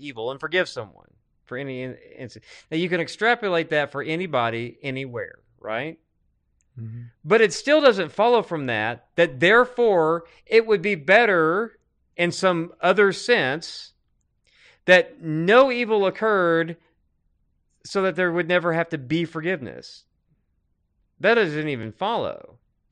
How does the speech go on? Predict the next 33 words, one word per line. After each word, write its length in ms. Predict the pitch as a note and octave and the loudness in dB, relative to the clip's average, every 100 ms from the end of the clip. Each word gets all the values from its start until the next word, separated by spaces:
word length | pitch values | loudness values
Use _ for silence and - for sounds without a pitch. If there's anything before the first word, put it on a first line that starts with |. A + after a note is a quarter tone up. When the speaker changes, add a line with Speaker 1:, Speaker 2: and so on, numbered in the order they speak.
| _ _ - | _ _ -2
Speaker 1:
I 120 | E3+ | 2
don't 120 | A#3 | 4
think 160 | A#3 A3 | 2 -2
you 80 | G3+ | -2
can 140 | F#3 | 0
make 200 | F#3 A3+ | 0 0
that 140 | G3 - | 0 0
claim 260 | E3+ F3 | -2 -2
from 240 | D#3+ B2+ B2 | -4 -6 0
my 240 | E3 A3 | 4 4
instance 420 | G#3+ - G3 E3+ | 2 -4 -8 -6
that 140 | D#3 D3 | 0 2
I 100 | F3 | 2
would 120 | D#3+ | 2
have 160 | B2 | 0
rather 280 | C#3 F3+ F3+ | 2 2 2
it 100 | E3 | 0
never 300 | D#3 D3+ C#3 | 0 -2 -2
happened 480 | C3+ B2 A#2 B2 C3 _ _ - | 0 0 0 -6 -6 _ _ -6
and, 300 | C3 C3 B2+ - | -4 -4 -10 -14
uh, 40 | C#3+ C#3+ _ _ _ | -16 -16 _ _ _
make 260 | D3+ F3 F3+ | -2 -2 2
that 200 | E3 - | 0 0
claim 280 | D#3 D#3 D#3 | -6 -6 -4
every 320 | F#3 G3+ F#3 | 0 0 0
single 280 | D#3 C3+ A2+ | -4 -8 -10
time. 220 | A#2 A2+ - - | -8 -10 -12 -8
But 100 | B3 | 4
that's 180 | D4+ D#4+ | 4 6
not 120 | D#4 | 2
even 180 | C4 A3 | 2 -4
true 280 | - A#3+ | -6 -6
now, 480 | G#3+ G3+ A#3+ F#2+ - | -2 0 -2 -6 -12